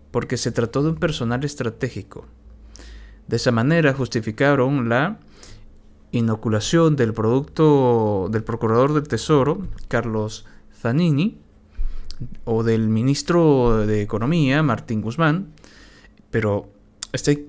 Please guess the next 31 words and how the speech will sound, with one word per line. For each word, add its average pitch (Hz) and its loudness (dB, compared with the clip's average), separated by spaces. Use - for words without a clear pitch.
escándalo 131 2
de 117 0
las 104 -4
vacunas 120 -2
V 135 2
I 123 2
P 131 4
demostró 120 0
que - -4
no 120 -2
existe 151 0
un 160 2
criterio 139 2
objetivo 110 -6
y 127 -2
que 117 -2
hubo 143 4
muchas 143 0
arbitrariedades 113 -2
y 127 2
que 113 0
nadie, 104 0
ni 143 4
siquiera 117 -2
dentro 151 2
del 120 4
despacho 123 2
de 110 2
los 107 -4
oficiales 127 0
o, 95 -6